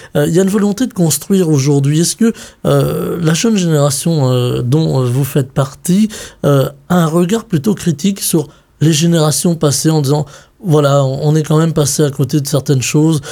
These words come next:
euh, finalement, euh, on, on nous laisse un monde qui est pas,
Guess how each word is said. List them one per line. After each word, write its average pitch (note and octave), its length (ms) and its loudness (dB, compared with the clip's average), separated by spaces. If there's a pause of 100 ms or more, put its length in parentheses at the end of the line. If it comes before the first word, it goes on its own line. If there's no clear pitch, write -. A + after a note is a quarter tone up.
(220)
euh, C3 600 0
finalement, D3 680 0
euh, B2+ 100 -4
on, D3+ 180 -2
on D#3+ 140 2
nous E3 120 2
laisse E3 240 0
un C#3+ 80 0
monde E3+ 300 0
qui D3+ 120 -4
est - 20 0
pas, D#3+ 320 -2